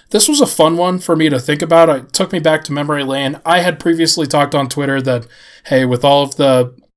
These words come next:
the video game consoles being released, it would be cool to get a P S five. Should I get a P S five?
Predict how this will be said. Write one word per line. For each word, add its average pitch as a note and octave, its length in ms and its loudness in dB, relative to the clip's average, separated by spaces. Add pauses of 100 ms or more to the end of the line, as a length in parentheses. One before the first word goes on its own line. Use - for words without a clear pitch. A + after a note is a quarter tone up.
(120)
the C3 160 -4
video C#3+ 320 2
game C#3 220 -2
consoles C3+ 440 -2
being C3 260 -2
released, C3 440 -2
it D#3+ 40 -2
would C#3+ 80 -2
be C3 80 -4
cool D3 220 -2
to C3+ 80 0
get B2+ 140 0
a A#2+ 40 -2
P C3+ 160 -4
S B2 140 0
five. D3 400 0
Should E3 320 -2
I D#3+ 100 0
get D#3 160 -2
a D#3 40 -4
P D#3+ 160 -4
S D3 140 -2
five? D3 520 -4